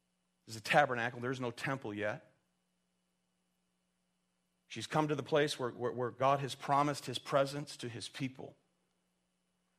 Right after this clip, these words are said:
And she cries out to the Lord. This is a prayer. This is a song. This is a psalm.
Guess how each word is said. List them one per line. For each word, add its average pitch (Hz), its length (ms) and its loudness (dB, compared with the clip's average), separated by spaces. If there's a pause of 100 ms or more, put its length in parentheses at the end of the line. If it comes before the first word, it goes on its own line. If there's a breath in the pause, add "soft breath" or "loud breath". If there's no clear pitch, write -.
And 101 100 -8
she 113 140 -4
cries 139 400 6
out 139 200 4
to 127 60 -6
the 117 80 -4
Lord. 110 200 0
This 117 160 -4
is 117 100 -4
a 107 40 -8
prayer. 147 380 4
This 123 200 -6
is 95 100 -10
a 101 60 -8
song. 139 520 2
This 120 140 -6
is 104 100 -8
a 107 60 -8
psalm. 139 680 0